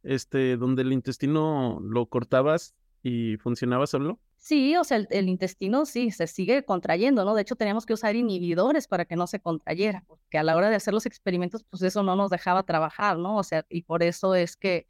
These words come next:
Speaker 2: este, el intestino, pues, uno lo, lo saca, ¿no? Del, del cuerpo, pero, pues, sigue llevando a cabo sus funciones, ¿no? Es por eso que,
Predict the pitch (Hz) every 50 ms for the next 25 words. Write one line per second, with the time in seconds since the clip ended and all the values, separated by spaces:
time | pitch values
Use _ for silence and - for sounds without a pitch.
0 | _ _ _ _ _ _ 175 175 170 - - - _ 175 165 156 156 156 143 -
1 | - 175 175 170 170 165 180 165 - - 190 190 208 202 - 180 - - 175 -
2 | 175 170 175 196 214 226 196 170 160 160 151 - _ _ - - - - 190 185
3 | 220 262 - - 185 160 165 185 190 180 156 - 170 160 151 - - 185 180 -
4 | - 254 - - 196 170 165 151 - - 156 160 - - - 190 175 226 240 196
5 | 196 170 175 180 190 202 208 208 - 190 185 196 196 - 175 - - - 165 165
6 | 165 - 269 294 294 202 160 - 170 170 190 196 - _ - 185 175 170 - -
7 | 185 - _ 175 160 143 147